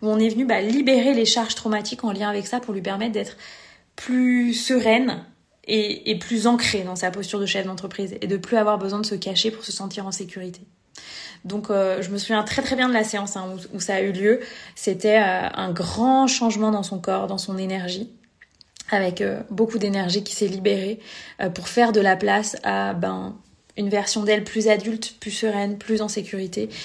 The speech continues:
et pour lui permettre de communiquer, ben, avec confiance et avec audace sur ses offres qui sont extraordinaires, parce que c'est une personne, euh, d'une grande qualité, euh, d'accompagnante. Euh... donc voilà, super chouette, euh, pour Laurence, et ça c'était le dernier appel d'outboarding.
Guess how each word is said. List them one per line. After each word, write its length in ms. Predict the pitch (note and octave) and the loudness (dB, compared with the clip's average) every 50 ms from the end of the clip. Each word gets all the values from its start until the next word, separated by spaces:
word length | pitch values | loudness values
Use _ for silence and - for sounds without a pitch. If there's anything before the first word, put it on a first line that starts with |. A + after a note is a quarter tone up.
| - - | -12 -12
et 40 | F#3+ | -6
pour 140 | E3+ - G3+ | -2 0 0
lui 60 | G3 | 2
permettre 300 | E3+ F3+ F3+ F#3+ G#3+ G3 | 2 2 2 2 0 0
de 60 | F#3+ | 0
communiquer, 600 | F3 F3+ - F#3+ F#3 F#3 F#3 F3+ F3+ F3 - G3 | 0 0 0 -2 0 -2 -4 -4 -6 -6 -6 -4
ben, 260 | G3 G3 G3+ - - - - _ - - - - - | -4 -6 -6 -8 -12 -16 -20 _ -20 -20 -18 -8 -4
avec 200 | G3 F#3+ F#3 F3+ | -2 -2 -2 -2
confiance 460 | F#3 - A3+ A3 - - G3+ A3+ G#3+ | 0 0 0 0 2 0 -2 -2 -2
et 40 | G#3+ | -2
avec 220 | G3 F#3+ - - - | -2 -2 -2 0 2
audace 280 | G3+ F#3+ G3 G#3 G#3+ | 2 2 2 2 0
sur 120 | - - F#3+ | -2 -4 -4
ses 200 | - G3 F#3 G3+ | -4 -2 -2 -2
offres 100 | A3 A3 | -2 -2
qui 120 | - - | -4 -6
sont 180 | - - - - | -6 -6 -6 -6
extraordinaires, 680 | - G#3+ G#3 - - - G3+ G3 F3 F#3 F#3+ F#3 F#3+ A3+ | -4 -4 -4 -4 -4 -4 -4 -4 -4 -4 -4 -2 -2 -2
parce 160 | B3+ B3 - - | -2 -4 -6 -10
que 60 | - | -8
c'est 100 | - F#3+ | -8 -6
une 60 | F3+ | -6
personne, 360 | F3 F#3+ F#3 - G#3+ G#3 G3+ | -6 -6 -6 -6 -6 -6 -6
euh, 80 | G3 F#3 F3 - - - - - - - | -6 -8 -10 -14 -16 -18 -18 -14 -10 -6
d'une 200 | F3+ F3+ F#3+ F#3 | -4 -2 -2 -2
grande 320 | E3+ G3 G3+ A3+ B3 A#3+ | 0 2 4 4 4 4
qualité, 640 | A#3+ A#3 G#3+ F#3+ F#3+ F3 F3 G#3 G#3 G#3 G#3 G#3 G3 - - | 4 2 2 0 -2 -4 -2 0 0 2 2 0 -2 -4 -4
euh, 200 | F#3 F#3 F#3 F#3 | -4 -4 -2 -2
d'accompagnante. 800 | E3+ F#3+ F3+ F3+ G3 F#3+ F#3 F#3+ G3 F3+ F#3 G3+ A3 G#3+ - - _ _ _ _ _ _ _ _ _ _ _ _ _ _ _ _ _ _ _ _ _ - - - - - - - - - - - _ - | -2 -2 -4 -4 -4 -4 -4 -4 -4 -4 -4 -6 -6 -8 -10 -14 _ _ _ _ _ _ _ _ _ _ _ _ _ _ _ _ _ _ _ _ _ -8 -8 -8 -12 -20 -20 -20 -20 -20 -20 -20 _ -4
Euh... 640 | - G3+ G3 F#3+ F#3+ F#3+ F#3+ F#3+ F#3+ F#3+ F#3+ G3 F#3+ F#3 F#3+ F#3+ F#3+ G3 G3 G3+ G#3 G#3+ A3 A3 A3+ A#3 A3+ - _ _ _ _ _ _ - | -2 0 0 0 0 0 0 -2 -2 -4 -4 -6 -6 -8 -8 -10 -10 -10 -10 -10 -10 -10 -8 -8 -8 -10 -12 -16 _ _ _ _ _ _ -4
donc 120 | G3+ G3+ | -2 0
voilà, 300 | F#3+ G3 F#3 E3+ F3 F3 - - - _ _ _ _ _ _ - | 2 4 4 2 2 0 -6 -14 -20 _ _ _ _ _ _ -10
super 400 | - - - A3 - A3 G#3+ G#3+ | -6 -4 -4 0 0 0 0 0
chouette, 320 | - - G#3+ G3+ G#3 - - | 0 0 0 0 0 0 -2
euh, 300 | G3 F#3+ F#3 F#3 - - | -2 -2 -2 -2 -4 -6
pour 240 | - - - G3 | -8 -8 -6 -4
Laurence, 360 | F#3+ F#3+ F#3 F3+ G3+ B3 B3+ - | -2 -2 -2 -2 -2 -2 -2 -2
et 60 | G3 | -2
ça 160 | F3 - G#3 | -2 -2 -2
c'était 280 | A3 - G#3 E3+ G#3 G#3 | -2 -2 -4 -4 -4 -4
le 120 | G3+ F#3 | -4 -2
dernier 340 | E3 F#3+ G3+ G#3 G#3 G#3+ G3 | -2 0 0 0 0 -2 -2
appel 280 | F3+ F3 G3+ G#3 G3+ | -2 -4 -4 -4 -2
d'outboarding. 720 | F#3 G3 F#3 F3 E3+ E3+ F3+ F3 F3 F3 F3 F3 F3 F3 | -2 -2 -2 -2 -2 -2 -4 -4 -4 -4 -4 -4 -4 -6